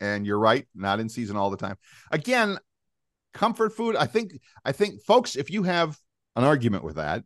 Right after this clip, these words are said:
we'd love to hear from you. Stop by the Facebook page and, you know, B J and Bill Podcast Facebook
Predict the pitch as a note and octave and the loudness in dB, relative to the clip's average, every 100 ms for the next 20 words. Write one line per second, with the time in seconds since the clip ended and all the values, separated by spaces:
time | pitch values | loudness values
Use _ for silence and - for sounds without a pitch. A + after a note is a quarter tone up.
0 | _ _ G2 A2 A2 C3+ C3+ A#2+ B2 G2 | _ _ -4 -2 2 2 2 0 0 -2
1 | D#2+ D#2+ B2 A#2+ - A2+ A#2 G#2+ G#2 G#2+ | -4 -6 -6 -10 -6 -2 0 0 0 -4
2 | - F#2+ - E2+ F2+ F2 D2+ - _ - | -4 -12 -6 -4 -4 -6 -12 -16 _ -12
3 | F#2+ E2+ D2 G2 F#2+ F#2+ F2+ F#2+ - F#2 | -8 -6 -6 -6 -4 -4 -4 -4 -2 -4
4 | F2 F2 E2 F#2+ F#2+ - | -4 -8 -8 -10 -10 -10